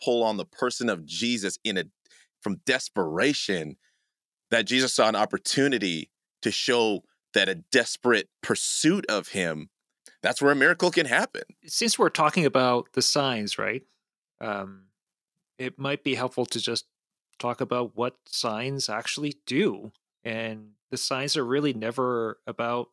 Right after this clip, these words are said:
Speaker 2: themselves, right? They point to something else. Like, I, I mean, I see signs all the time on the road. Um, when I drive into Edmonton, let's say, it'll say, "Hey, here is a,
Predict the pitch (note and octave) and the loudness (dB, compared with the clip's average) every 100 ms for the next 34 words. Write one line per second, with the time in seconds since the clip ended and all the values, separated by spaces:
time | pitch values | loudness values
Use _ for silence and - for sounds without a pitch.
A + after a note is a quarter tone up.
0 | _ _ A#2+ A#2 D3 D#3+ G#2 C#3 - - | _ _ -10 -4 0 0 -2 -6 -10 -12
1 | _ A2 G#2+ A2+ A2+ - B2 B2+ B2 A2+ | _ -8 -4 -4 -4 -6 -6 -4 -6 -6
2 | G#2+ B2+ D3+ A2+ A2 A2+ A2+ A#2+ A#2 A#2 | -8 -6 -6 -4 -4 -4 -6 -8 -10 -6
3 | C3 - C3+ C#3+ B2+ B2+ - C#3 B2+ C3+ | -2 0 0 0 -2 -2 0 0 0 -2
4 | C3 B2 A2+ G#2+ C#3+ C3 C3+ - _ _ | -2 -4 -4 0 2 2 0 -4 _ _
5 | _ _ _ - A#2 A2 G#2+ G#2+ G#2 A#2 | _ _ _ -6 -4 -2 -4 -8 -8 -6
6 | A#2 A2+ C3 B2 A#2+ B2+ A#2+ B2+ A#2+ C#3 | -4 -4 -2 0 -2 -4 -2 -2 -2 -2
7 | C3 B2 A#2+ A2+ A2+ - A#2 A#2 D#3+ D#3 | -4 -6 -6 -6 -4 -4 -2 -4 -6 -10
8 | - A#2 A2+ A2+ A2+ D3+ D#3 A#2 G#2 B2 | -8 -6 -4 -4 -4 -4 -4 -4 -6 -4
9 | A2 A2 A#2 A#2 A2+ A2+ A2+ | -4 -4 -4 -4 -4 -4 -6